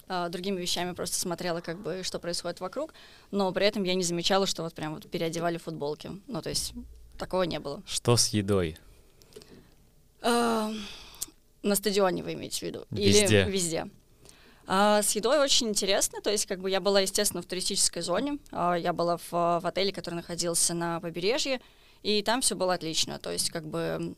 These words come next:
Speaker 1: а, шведский стол на завтрак, э, бери все, что хочешь, естественно, кроме, а, кроме бекона и ветчины и свинины. Но, собственно, я это не ем, поэтому в целом, как бы, м, мне, мне все, мне все понравилось.
Speaker 2: Не расстроилась?
Speaker 1: Да,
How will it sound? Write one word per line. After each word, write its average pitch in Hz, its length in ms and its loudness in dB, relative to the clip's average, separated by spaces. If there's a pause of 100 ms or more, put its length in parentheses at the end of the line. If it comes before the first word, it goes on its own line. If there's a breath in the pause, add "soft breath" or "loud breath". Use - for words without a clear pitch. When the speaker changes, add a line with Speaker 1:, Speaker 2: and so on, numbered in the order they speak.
(100)
Speaker 1:
а, 170 180 0
шведский 180 360 -2
стол 180 320 2
на 170 100 -2
завтрак, 277 500 -2
э, 196 240 -2
бери 175 380 -2
все, 170 140 -2
что - 160 -4
хочешь, 269 460 0
естественно, 185 520 -2
кроме, 175 400 -4 (800)
а, 190 240 4
кроме 190 300 0
бекона 180 680 0
и 160 60 -6
ветчины 185 480 -4 (380)
и - 40 -16
свинины. 165 480 -6 (400 soft breath)
Но, 202 80 -2
собственно, 214 300 -2
я 196 160 4
это 202 160 0
не 202 100 0
ем, 285 160 0
поэтому 220 320 -2
в 196 60 -6
целом, 226 280 0
как 175 160 -8
бы, 170 180 -4
м, 226 580 -10
мне, 208 140 -4
мне 226 180 -4
все, 202 220 -2
мне 220 260 -4
все - 160 0
понравилось. 180 400 -2
Speaker 2:
Не 104 60 4
расстроилась? 98 600 0
Speaker 1:
Да, - 160 -4